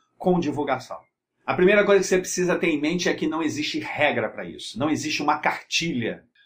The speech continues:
Mas as redes sociais nos permitem uma coisa que nenhum outro lugar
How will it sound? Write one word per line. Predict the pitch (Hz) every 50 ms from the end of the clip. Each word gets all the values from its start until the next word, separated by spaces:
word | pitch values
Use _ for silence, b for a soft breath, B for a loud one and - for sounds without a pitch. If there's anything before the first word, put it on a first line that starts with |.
| b _
Mas | - 123 139 139 135 139 170 185 - - - -
as | 135 139 131 120
redes | 117 117 120 120 -
sociais | 156 151 151 - 151 160 185 180 170
nos | 180 185 180 -
permitem | - 175 156 139 131 143 151 170 175 170 165 165 170 160 - 151
uma | 156 160 151 -
coisa | - 170 170 175 170 165
que | - - - 180
nenhum | 185 185 202 214 208 196 220 269 302 277 254
outro | 240 202 190 196 202 - - 196 202 196
lugar | 185 156 123 127 131 143 - - - -